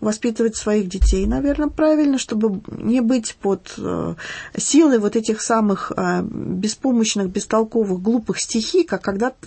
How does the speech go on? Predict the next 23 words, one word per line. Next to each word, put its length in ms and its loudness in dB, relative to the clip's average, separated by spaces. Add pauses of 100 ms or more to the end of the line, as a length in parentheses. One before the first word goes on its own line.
как 300 -2 (320)
продолжают 640 4
быть 240 2
галаты, 560 2 (480)
э, 400 0
которых 800 2
увещевает 720 0
апостол 400 -4
Павел. 500 -6 (440)
И, 260 2
э, 640 2 (460)
также 560 4
не 320 2
исповедовать, 880 0
э, 340 0
исповедовать 680 2
живого 420 4
Бога, 540 4
а 120 2
не 160 4
совершать 580 0
мёртвые 480 2
ритуалы. 680 2